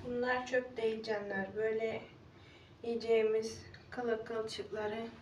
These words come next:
hani yanacak sobalar, sobaya atacak şeyleri <coughs>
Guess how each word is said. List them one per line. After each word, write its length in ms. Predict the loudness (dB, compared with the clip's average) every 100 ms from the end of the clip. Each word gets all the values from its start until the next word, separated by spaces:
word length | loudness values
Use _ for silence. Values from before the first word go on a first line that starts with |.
| -18 -4
hani 220 | 2 4 4
yanacak 500 | 4 4 4 2 0
sobalar, 580 | -2 2 2 2 0 -4 -6
sobaya 380 | -4 -2 -2 -2
atacak 440 | -2 -2 0 2
şeyleri 600 | 2 2 2 4 2 0 -2 -10 -12 -16 -16 -16 -16 -18 -14 -14 -14 -16 -18 -18 -16 -14 -10 2 8
<coughs> 220 | 8